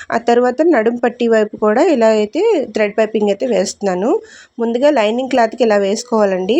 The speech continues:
బ్యాక్ పార్ట్ ఇలా వేసుకున్నాక ఇప్పుడు ఫ్రంట్ పార్ట్ చూసుకోవాలన్నమాట. మనం డాట్స్ పెట్టి దగ్గర డాట్స్ అనేవి లోపలికి వెళ్ళకుండా,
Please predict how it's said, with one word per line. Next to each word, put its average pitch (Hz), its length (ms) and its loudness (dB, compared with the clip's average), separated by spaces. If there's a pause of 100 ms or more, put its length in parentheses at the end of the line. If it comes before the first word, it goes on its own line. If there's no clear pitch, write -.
బ్యాక్ 202 280 -2
పార్ట్ 233 320 -6
ఇలా 214 220 0
వేసుకున్నాక 208 600 -6 (100)
ఇప్పుడు 254 240 -4
ఫ్రంట్ 214 360 -2
పార్ట్ 226 400 0 (440)
చూసుకోవాలన్నమాట. 214 920 0
మనం 269 260 0
డాట్స్ 202 340 -2
పెట్టి 208 280 -2
దగ్గర 202 300 -2 (580)
డాట్స్ 220 320 -2
అనేవి 226 280 2
లోపలికి 226 420 -2
వెళ్ళకుండా, 202 500 0